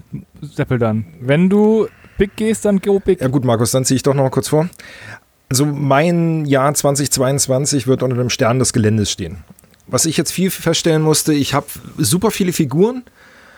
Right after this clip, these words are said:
Speaker 2: aber irgendwie zu vielen nicht so das passende Gelände oder generell Gelände einfach. Also immer mal so ein bisschen hier, mal so ein paar Ruinchen da, aber jetzt nie komplett, dass ich sagen würde, ja, geil, du kannst damit jetzt einen kompletten Tisch stellen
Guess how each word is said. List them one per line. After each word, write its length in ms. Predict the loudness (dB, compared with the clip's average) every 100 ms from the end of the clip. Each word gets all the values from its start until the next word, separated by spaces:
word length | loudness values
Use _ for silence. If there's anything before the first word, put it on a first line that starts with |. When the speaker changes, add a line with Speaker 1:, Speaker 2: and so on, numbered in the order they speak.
| -20 -20 _ _ _ _
Speaker 2:
aber 280 | 0 2 4
irgendwie 1120 | 2 4 0 -2 -2 -2 0 -2 -4 -8 -16 -8
zu 140 | -4
vielen 480 | -4 -4 2 2 2
nicht 140 | 0 0
so 120 | 0
das 160 | 0
passende 380 | 0 -2 0 2
Gelände 600 | 2 2 2 2 2 2
oder 200 | 2 0
generell 500 | 2 2 2 2 2
Gelände 420 | 0 0 0 -4
einfach. 520 | -6 -10 -10 -12 -12 -10
Also 200 | -4 0
immer 100 | 2
mal 140 | 2
so 100 | 2
ein 60 | 2
bisschen 340 | 0 0 0
hier, 320 | 2 4 4 4 2
mal 180 | 0 0
so 80 | -2
ein 60 |
paar 220 | 0 0
Ruinchen 500 | 0 0 -2 -2 -2
da, 180 | -2 -2 -2 0
aber 140 | 2
jetzt 340 | 2 2 0
nie 380 | 0 2 2 0
komplett, 540 | -2 -2 0 2 2 0
dass 140 | 0
ich 100 | 0
sagen 220 | 0 0
würde, 140 | 2 2
ja, 160 | 2
geil, 460 | 0 0 2 2 0 -12 -20 -20 -20 -20 -20 -12
du 100 | -6
kannst 280 | -2 0 2
damit 180 | 0 2
jetzt 200 | 0 -2
einen 200 | -2 -2
kompletten 420 | 0 0 0 -2
Tisch 200 | 0 0
stellen 640 | 0 0 2 0 0 -4